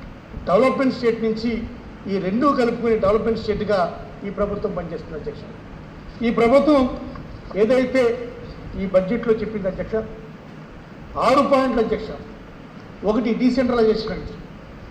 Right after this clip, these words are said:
ఎప్పుడు డీసెంట్రలైజేషన్ గురించి మాట్లాడినా ప్రతిపక్షాలు అందరూ కూడా ఈ రాష్ట్ర రాజధాని గురించో, మూడు రాజధానుల గురించో మాట్లాడతారు, కానీ ఈ డీసెంట్రలైజేషన్లో భాగంగా గ్రామ సచివాలయాల గురించి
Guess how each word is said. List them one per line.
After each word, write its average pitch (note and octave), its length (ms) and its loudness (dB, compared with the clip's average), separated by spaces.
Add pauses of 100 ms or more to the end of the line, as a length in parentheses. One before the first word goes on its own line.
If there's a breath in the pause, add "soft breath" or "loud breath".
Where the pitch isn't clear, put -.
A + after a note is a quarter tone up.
(380)
ఎప్పుడు C#4+ 240 2 (100)
డీసెంట్రలైజేషన్ C4 720 4
గురించి A#3+ 260 0
మాట్లాడినా A3 420 2 (120)
ప్రతిపక్షాలు G#3+ 640 0 (520)
అందరూ A3+ 240 2 (180)
కూడా A3 180 4 (880)
ఈ G3+ 40 0 (120)
రాష్ట్ర G#3+ 340 2
రాజధాని G#3 520 0
గురించో, G3+ 320 -2 (720)
మూడు G#3+ 260 2
రాజధానుల A3 500 6
గురించో G#3 220 0 (140)
మాట్లాడతారు, F#3 540 -2
కానీ A3+ 200 2 (1300)
ఈ - 20 4 (160)
డీసెంట్రలైజేషన్లో C4 800 2 (160)
భాగంగా A#3 400 4 (1000)
గ్రామ A3+ 280 2 (100)
సచివాలయాల A#3+ 480 0 (200)
గురించి G3 200 -2